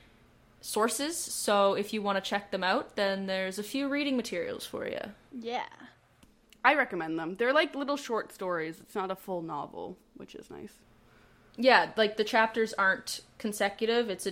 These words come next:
Speaker 1: it's a different case each chapter, which is pretty
Speaker 3: Yeah.
Speaker 1: cool.
Speaker 3: Yeah. Well, thank you very much for that. I knew about some differences, but it was interesting to hear the actual numbers between men and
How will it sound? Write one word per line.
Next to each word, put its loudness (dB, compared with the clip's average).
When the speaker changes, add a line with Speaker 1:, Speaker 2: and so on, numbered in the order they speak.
Speaker 1:
it's -10
a -8
different -2
case -4
each -8
chapter, -4
which -10
is -8
pretty 0
Speaker 3:
Yeah. -2
Speaker 1:
cool. -4
Speaker 3:
Yeah. 6
Well, 4
thank -2
you 2
very 2
much 0
for 0
that. -2
I -2
knew 0
about -6
some 0
differences, -4
but -8
it -6
was -4
interesting -4
to -4
hear -6
the -6
actual -4
numbers -6
between -8
men -10
and -10